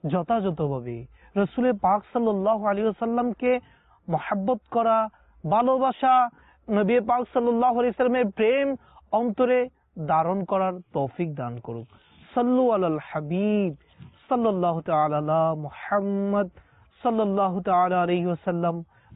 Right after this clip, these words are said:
সালাতু ওয়া সালামান আলাইকা সাইয়্যিদি ইয়া রাসূলুল্লাহ সাল্লাল্লাহু আলাইহি ওয়াসাল্লাম। প্রিয় ইসলামী ভাইরা ও মাদানী চ্যানেলের দর্শক শ্রোতা, আমরা যদি কোরআনে পাককে বিশ্লেষণ করি,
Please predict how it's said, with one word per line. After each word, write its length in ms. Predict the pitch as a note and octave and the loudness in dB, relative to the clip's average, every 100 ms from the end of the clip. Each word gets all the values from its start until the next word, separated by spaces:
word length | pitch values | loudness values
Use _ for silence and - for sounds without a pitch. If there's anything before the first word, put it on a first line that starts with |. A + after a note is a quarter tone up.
| - | -4
সালাতু 360 | B3 A#3+ A3+ A#3 | 2 2 2 2
ওয়া 100 | F#3+ | 0
সালামান 440 | F#3+ F3+ F#3 F#3 F3+ | 0 0 0 -2 -4
আলাইকা 580 | E3+ F#3+ A#3+ G3+ G3 F3+ - _ _ - | -4 -2 -2 -2 0 0 -4 _ _ -2
সাইয়্যিদি 280 | C#4 C4+ A#3+ | 0 2 2
ইয়া 140 | G#3+ | 2
রাসূলুল্লাহ 580 | F3+ - F3+ E3+ D#3 D3+ - | 0 -2 -2 0 0 -2 -4
সাল্লাল্লাহু 460 | E3 C#3+ C3+ C3 | -4 -2 -2 -4
আলাইহি 180 | B2+ B2 | -4 -8
ওয়াসাল্লাম। 300 | - B2+ A#2 - _ _ - | -10 -12 -12 -16 _ _ -4
প্রিয় 300 | C4 A#3 G3+ | 0 2 0
ইসলামী 420 | - - E3 D#3 | -2 -2 -2 0
ভাইরা 360 | C#3+ C3 B2+ C3+ _ _ _ _ _ _ _ _ - _ _ _ - | 0 0 -2 -6 _ _ _ _ _ _ _ _ -20 _ _ _ -6
ও 100 | F#3+ | -2
মাদানী 400 | G#3 G3+ F#3 F#3+ | 0 0 0 0
চ্যানেলের 520 | - G3 F#3+ F#3+ F#3+ F#3 - - - _ E3 | -2 -2 0 0 0 -4 -14 -20 -20 _ -4
দর্শক 380 | D#3 - A3+ G3 - | -4 -4 -8 -8 -8
শ্রোতা, 360 | D#3+ A#2+ G#2 - _ _ _ _ - | -10 -10 -16 -18 _ _ _ _ -4
আমরা 280 | E3 F#3 | -2 0
যদি 400 | F#3+ G3+ G#3 F#3 D3 _ _ - | 0 0 0 -4 -6 _ _ -8
কোরআনে 400 | E3+ D#3+ E3+ G3+ | -2 0 2 0
পাককে 640 | D#3 D3 D3+ - F#3+ F#3 F#3 _ _ _ - | 0 -2 -2 -4 -4 -4 -6 _ _ _ -6
বিশ্লেষণ 680 | D3+ D3 - G#3 F#3+ F#3+ D#3+ | -4 -4 -2 -4 -2 -6 -10
করি, 300 | C3 A#2 | -12 -16